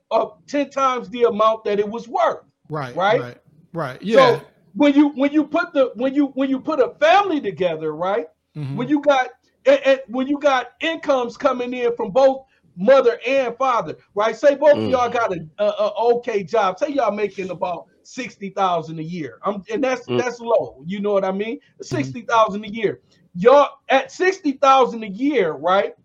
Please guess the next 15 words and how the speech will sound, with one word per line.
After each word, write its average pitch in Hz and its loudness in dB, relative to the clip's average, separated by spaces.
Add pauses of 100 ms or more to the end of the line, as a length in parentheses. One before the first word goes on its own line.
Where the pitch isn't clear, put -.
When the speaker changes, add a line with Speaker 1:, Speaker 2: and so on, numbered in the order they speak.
(260)
Speaker 2:
Mm-hmm. 139 -4
Speaker 1:
Y'all 254 4
combined 247 0
income 240 -2
give 233 -6
y'all 185 2
a 170 -6
hundred 202 -4
and 180 -6
twenty 208 -6
dollars, 247 2 (100)
a 202 -4
hundred 208 -6
and 196 -4
twenty 226 -12